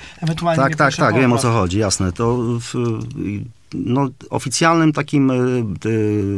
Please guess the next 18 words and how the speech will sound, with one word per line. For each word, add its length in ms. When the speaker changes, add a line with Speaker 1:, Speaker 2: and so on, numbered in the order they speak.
Speaker 2:
barierą 600
wiekową 380
oficjalną 520
przy 160
awansie 260
na 40
szczebel 300
to 80
jest 100
trzydzieści 240
dwa 100
lata. 340
Natomiast 640
dla 680
czynnych 300
zawodników 640
i 40
trenerów, 680